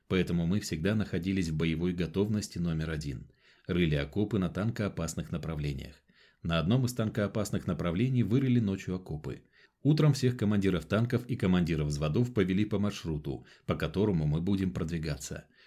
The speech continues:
Наши окопы размещались на открытом месте. Справа лес, слева ручей проходит, впереди свободное место и лесок. За ним немцы. Туман был. Пока туда-сюда,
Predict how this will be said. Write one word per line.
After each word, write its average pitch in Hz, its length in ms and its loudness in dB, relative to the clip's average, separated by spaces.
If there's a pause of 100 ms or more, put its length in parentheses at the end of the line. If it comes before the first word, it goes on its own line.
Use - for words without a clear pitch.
(120)
Наши 87 300 0
окопы 92 400 0
размещались 80 600 -2
на 90 100 0
открытом 87 440 -4
месте. 78 460 -4 (380)
Справа 131 420 0
лес, 80 400 -2
слева 117 380 2
ручей 131 340 0
проходит, 71 540 -6 (200)
впереди 78 460 0
свободное 78 640 0
место 101 320 0
и 101 80 2
лесок. 95 480 -4 (320)
За 80 180 -2
ним 85 200 4
немцы. 76 500 -4 (320)
Туман 87 380 -2
был. 58 160 -8 (600)
Пока 82 280 -2
туда-сюда, 80 640 -4